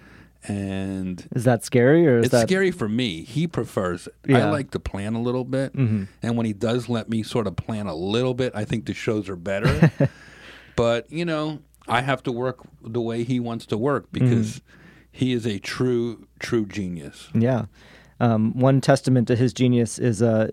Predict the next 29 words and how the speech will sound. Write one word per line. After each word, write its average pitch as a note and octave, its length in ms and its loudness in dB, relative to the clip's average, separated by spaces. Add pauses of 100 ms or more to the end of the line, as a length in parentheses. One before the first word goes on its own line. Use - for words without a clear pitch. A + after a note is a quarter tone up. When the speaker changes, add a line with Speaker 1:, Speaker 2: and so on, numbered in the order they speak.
Speaker 2:
Amy B2+ 220 6
Schumer, A#2+ 540 4
uh, A2+ 200 4
gave A2+ 240 2
her A#2+ 100 4
son B2 380 4
Attell B2+ 420 4
as A2+ 120 0
a A#2+ 40 2
middle A2+ 240 4
name. A#2 280 4
Is G2+ 100 -2
that, A#2+ 240 4
is A2+ 100 -2
that B2 160 4
true, D3+ 320 6
or C3+ 80 6
is A2 80 2
that A#2+ 120 6
a A2 60 2
joke? A2 320 2
Speaker 1:
That - 220 4
Speaker 2:
I, C3 80 6
Speaker 1:
is B2 60 6
Speaker 2:
I, C3+ 40 6
Speaker 1:
a C3+ 40 8
Speaker 2:
I've B2+ 80 2
Speaker 1:
true D3 720 -2
fact. - 520 -4